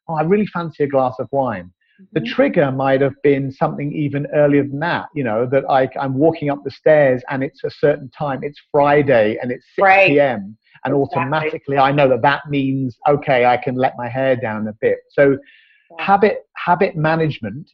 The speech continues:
Speaker 1: is about controlling triggers to begin with. So if there are things that you know that you're vulnerable to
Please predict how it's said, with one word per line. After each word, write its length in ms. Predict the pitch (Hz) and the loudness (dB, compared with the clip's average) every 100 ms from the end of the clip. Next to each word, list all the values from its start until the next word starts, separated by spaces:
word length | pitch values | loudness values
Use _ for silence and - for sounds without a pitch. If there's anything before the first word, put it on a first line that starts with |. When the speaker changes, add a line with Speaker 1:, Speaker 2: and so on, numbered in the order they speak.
| _ - | _ -4
Speaker 1:
is 160 | 131 | -4
about 400 | 139 135 131 - | 0 2 2 -2
controlling 680 | - 135 - 147 151 151 147 | -8 -8 0 2 4 2 -4
triggers 600 | - - 135 110 80 _ | -6 -2 -2 -4 -14 _
to 60 | 113 | -10
begin 300 | 113 127 120 | -4 -2 -4
with. 160 | 95 _ | -10 _
So 140 | 143 | -6
if 80 | 131 | 0
there 140 | 135 | 0
are 120 | 135 - | 0 0
things 360 | 180 202 190 - | -2 -2 -4 -2
that 140 | - 127 | -4 -4
you 200 | 135 170 | -6 -4
know 240 | 165 151 | -2 -2
that 160 | 147 151 | -2 -2
you're 200 | 139 123 | -4 -2
vulnerable 540 | 135 135 135 110 104 - 127 | -2 -2 -4 -6 -8 -10 -8
to 340 | 98 87 | -8 -8